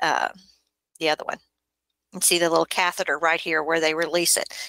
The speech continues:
So they poke it through, open one side, pull it, and make it snug, and then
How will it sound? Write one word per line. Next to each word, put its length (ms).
So 100
they 140
poke 320
it 140
through, 420
open 320
one 260
side, 520
pull 260
it, 240
and 80
make 160
it 120
snug, 640
and 100
then 100